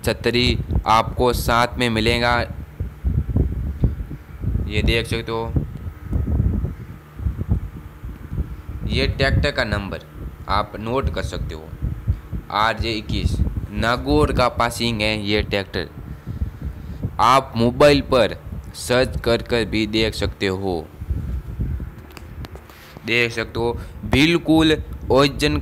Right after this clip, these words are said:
condition में ये tractor आपको मिलेगा। और इस tractor की मैं price की बात करूँगा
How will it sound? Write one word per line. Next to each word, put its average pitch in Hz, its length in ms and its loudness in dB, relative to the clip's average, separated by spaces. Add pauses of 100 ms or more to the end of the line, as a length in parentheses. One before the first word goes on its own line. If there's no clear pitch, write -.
(120)
condition 139 420 2
में 131 300 0 (160)
ये 120 200 4
tractor 113 400 0
आपको 110 440 0
मिलेगा। 95 540 2 (1400)
और 123 160 0
इस 135 160 -4
tractor 131 300 -2
की 147 120 0
मैं 131 240 0
price 139 320 2
की 151 160 -4
बात 117 260 2
करूँगा 98 400 -6